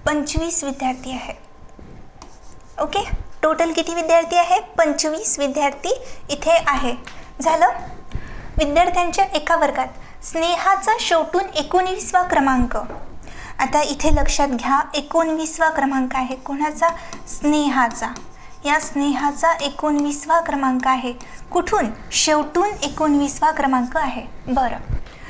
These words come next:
आणि मीनाचा सुरुवातीपासून तेवीसवा क्रमांक आहे. आता इथे मला काय सांगितलेलं आहे?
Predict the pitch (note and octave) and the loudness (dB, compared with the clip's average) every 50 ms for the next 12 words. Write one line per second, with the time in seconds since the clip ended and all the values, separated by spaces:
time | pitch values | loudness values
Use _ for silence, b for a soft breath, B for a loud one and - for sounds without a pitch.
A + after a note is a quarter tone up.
0 | B B B C#4+ D#4 F#4 G#4 G#4 F#4 D4+ D4+ D4+ D4+ D4+ E4 F4+ E4+ - G4+ G4 | B B B 2 4 6 6 4 4 2 0 2 2 4 4 2 4 4 2 2
1 | - - E4 D#4 D#4 D#4 D#4 E4 D#4 - D#4 C4+ - - D#4+ E4 - - - C#4 | 4 2 2 4 4 2 2 2 2 2 2 2 2 0 -4 -4 -6 -6 -6 -4
2 | C4+ D4 F4+ F#4+ - - E4 D4+ - C#4+ C#4+ C4+ C4 C4 C4 B3+ C#4 C4 B3+ B3+ | -2 -2 -2 -2 0 2 0 0 2 0 0 0 2 0 2 2 2 2 2 2
3 | B3+ C4 A#3+ A#3+ B B B B B B C4 C4+ - D4+ D#4 D#4+ D#4 D#4 C#4+ C#4+ | -2 -6 -6 -6 B B B B B B -2 0 2 2 2 2 2 -2 -4 -2
4 | - E4 E4+ E4+ D#4+ D#4 D#4 D4+ - D4 D4 D4 D#4 D4+ C4+ C#4+ D4 C#4+ C#4+ C#4 | 0 0 2 2 4 4 4 4 4 2 2 2 0 0 0 0 0 0 0 2
5 | C#4 C#4+ C#4 C#4+ D4 D4+ D#4+ D#4 - - - | 2 2 2 4 4 4 2 2 0 -4 -4